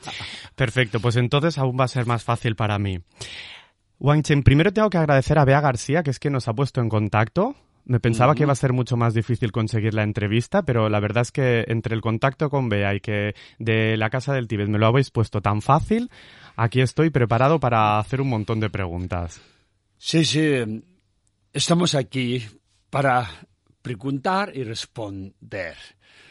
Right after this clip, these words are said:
Speaker 2: En el caso que sea, ajá, últimamente, mayoría de gente no tiene tiempo. ¿Sabes?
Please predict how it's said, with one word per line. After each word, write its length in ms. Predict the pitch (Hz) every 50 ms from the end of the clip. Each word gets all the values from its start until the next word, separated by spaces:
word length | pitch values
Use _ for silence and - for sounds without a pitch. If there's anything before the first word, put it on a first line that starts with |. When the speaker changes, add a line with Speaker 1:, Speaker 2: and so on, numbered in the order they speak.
| _ _ _ -
Speaker 2:
En 140 | 117 104
el 80 | 104 101
caso 340 | 113 123 120 - 143 151 139
que 200 | 127 131 110 101
sea, 720 | 92 - - 135 131 135 131 127 120 113 101 92 98 110 _ _ _ - _ _ _
ajá, 360 | - 107 107 104 101 110 120 127 120 117 110 - - - _ _ _
últimamente, 840 | - 127 117 - 135 143 135 147 165 160 147 104 135 139 165 196 208 302 320 - _ _ _ _ _ _ _ _ _ _ _ _ _ _ _ _ _ _ _ _ _ -
mayoría 600 | 110 110 110 113 113 120 123 127 131 135 139 135
de 60 | 127
gente 320 | - - 135 135 139 147 131
no 140 | 120 117 117
tiene 220 | 160 208 214 170 -
tiempo. 680 | _ - 131 165 208 220 - - 98 78 - _ _ _ _ _ _ _ _ _ _ _ _
¿Sabes? 400 | _ - 107 117 143 135 -